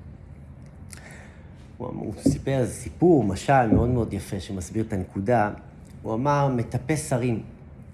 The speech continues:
שטיפס על הר מאוד מאוד גבוה." הוא טיפס וטיפס, לא יודע מה, איזה אלסקה, והוא טיפס על הר מאוד מאוד גבוה, ועוד טיפס ועוד טיפס, ואז כשהוא הגיע ממש לקצה ההר,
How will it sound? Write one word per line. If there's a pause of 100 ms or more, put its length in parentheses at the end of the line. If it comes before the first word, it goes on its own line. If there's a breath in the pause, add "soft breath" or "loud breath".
(160)
שטיפס
על
הר
מאוד
מאוד
גבוה." (2000 loud breath)
הוא
טיפס
וטיפס,
לא
יודע
מה,
איזה
אלסקה,
והוא
טיפס
על
הר
מאוד
מאוד
גבוה,
ועוד
טיפס
ועוד
טיפס,
ואז
כשהוא
הגיע
ממש
לקצה
ההר,